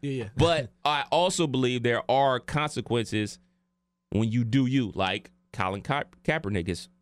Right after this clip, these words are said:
Speaker 2: having to deal with those consequences of doing you,
Speaker 1: Yep.
Speaker 2: speaking up. You know, yes,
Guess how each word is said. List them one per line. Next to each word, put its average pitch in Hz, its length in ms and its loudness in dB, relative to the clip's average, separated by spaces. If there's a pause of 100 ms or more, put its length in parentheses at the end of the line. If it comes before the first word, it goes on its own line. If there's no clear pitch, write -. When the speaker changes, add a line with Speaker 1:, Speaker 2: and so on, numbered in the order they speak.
(300)
Speaker 2:
having 92 360 -4
to 90 80 -12
deal 107 300 -2
with 104 80 -6
those 104 180 -2
consequences 104 840 -6 (100)
of 92 360 0 (300)
doing 107 340 0
you, 110 280 -2
Speaker 1:
Yep. 104 160 -8
Speaker 2:
speaking 117 420 -2
up. 117 260 -2 (400)
You 101 120 0
know, 98 320 -2
yes, - 520 -2